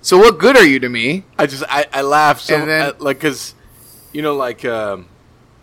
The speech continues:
Speaker 2: in, in the world of instant gratification,
Speaker 1: Correct.
Speaker 2: social media, and just, like, "What have you done for me lately?"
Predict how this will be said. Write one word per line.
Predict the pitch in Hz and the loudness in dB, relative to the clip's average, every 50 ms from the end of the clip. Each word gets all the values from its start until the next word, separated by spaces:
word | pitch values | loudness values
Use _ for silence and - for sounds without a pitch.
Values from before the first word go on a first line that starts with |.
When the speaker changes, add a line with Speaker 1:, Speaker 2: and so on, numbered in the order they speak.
| _ _ _ _ | _ _ _ _
Speaker 2:
in, | - 135 135 131 127 123 120 120 110 _ _ _ _ _ _ _ _ _ _ _ _ _ _ _ - | -14 -12 -12 -12 -12 -16 -18 -20 -20 _ _ _ _ _ _ _ _ _ _ _ _ _ _ _ -20
in | 110 113 110 | -20 -18 -16
the | 107 104 | -16 -16
world | 98 98 117 131 143 147 147 143 147 143 131 | -14 -12 -10 -10 -8 -8 -8 -10 -12 -12 -12
of | 113 101 95 92 87 80 _ _ _ _ _ _ _ _ _ _ _ _ _ _ _ _ _ _ _ _ _ _ - | -12 -12 -12 -14 -16 -20 _ _ _ _ _ _ _ _ _ _ _ _ _ _ _ _ _ _ _ _ _ _ -18
instant | 127 139 131 - - 139 117 104 | -16 -16 -14 -12 -10 -10 -10 -10
gratification, | 110 107 98 95 - _ - 90 87 85 - - 98 113 120 _ _ _ _ | -10 -12 -12 -14 -18 _ -16 -16 -16 -16 -16 -20 -20 -20 _ _ _ _ _
Speaker 1:
Correct. | - 123 104 107 - _ _ _ _ _ _ | -10 -8 -8 -8 -12 _ _ _ _ _ _
Speaker 2:
social | - - - 135 127 123 - 139 120 | -18 -10 -8 -6 -6 -6 -6 -8 -8
media, | 113 107 98 95 98 110 117 - _ _ _ _ _ _ _ _ _ _ _ _ - | -8 -8 -10 -10 -12 -14 -14 -16 _ _ _ _ _ _ _ _ _ _ _ _ -12
and | 120 120 113 110 107 107 101 - - - _ _ _ _ _ _ _ _ _ _ _ | -10 -8 -8 -8 -10 -12 -14 -18 -20 -20 _ _ _ _ _ _ _ _ _ _ _
just, | - - 139 131 - - | -12 -10 -10 -10 -10 -8
like, | 127 120 110 104 - - - _ _ _ - | -8 -8 -8 -8 -10 -16 -20 _ _ _ -16
"What | 101 107 120 120 | -12 -10 -10 -10
have | 117 123 113 | -10 -12 -16
you | 113 107 | -16 -14
done | 104 110 107 104 | -14 -12 -14 -14
for | - 110 101 | -14 -16 -16
me | 104 98 | -16 -16
lately?" | 95 95 95 95 - _ - 87 98 139 180 | -16 -16 -16 -18 -18 _ -18 -18 -18 -18 -20